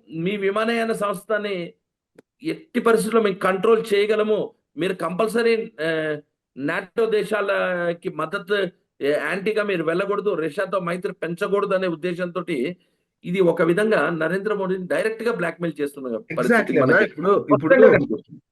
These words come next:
Speaker 2: కరెక్ట్. ఇప్పుడు
Speaker 1: Hmm.
Speaker 2: మనం చేసిన పెద్ద తప్పు ఏంటంటే భారతదేశంలో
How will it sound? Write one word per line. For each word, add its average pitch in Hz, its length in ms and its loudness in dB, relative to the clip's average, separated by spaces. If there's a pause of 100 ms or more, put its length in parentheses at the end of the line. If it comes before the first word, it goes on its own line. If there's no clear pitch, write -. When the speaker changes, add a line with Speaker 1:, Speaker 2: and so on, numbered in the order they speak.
Speaker 2:
కరెక్ట్. 139 260 2
ఇప్పుడు 185 300 6
Speaker 1:
Hmm. 196 100 4
Speaker 2:
మనం 175 140 4
చేసిన 185 320 -2
పెద్ద 170 240 2
తప్పు 170 340 0
ఏంటంటే 151 760 0 (140)
భారతదేశంలో 156 1200 -2